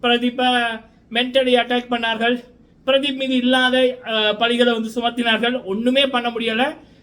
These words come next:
கடைசியில நம்ம மாயாஹாசன் வந்து, மாயா, அதாவது மாயாவின் அடிமை, அஹ், மாயாஹாசன், அவர் வந்து ஒரு பொய்யான விடயத்தை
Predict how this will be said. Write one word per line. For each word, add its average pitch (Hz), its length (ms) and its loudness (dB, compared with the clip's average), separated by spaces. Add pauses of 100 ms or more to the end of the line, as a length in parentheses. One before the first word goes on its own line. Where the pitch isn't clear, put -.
கடைசியில 277 480 2
நம்ம 240 220 -2
மாயாஹாசன் 240 680 0
வந்து, 226 580 2 (300)
மாயா, 240 360 0
அதாவது 214 400 -2
மாயாவின் 226 500 -2
அடிமை, 220 460 -2 (200)
அஹ், 180 220 -2
மாயாஹாசன், 214 680 -2 (420)
அவர் 269 300 4
வந்து 269 320 2
ஒரு 247 260 4
பொய்யான 254 460 -4
விடயத்தை 226 420 -4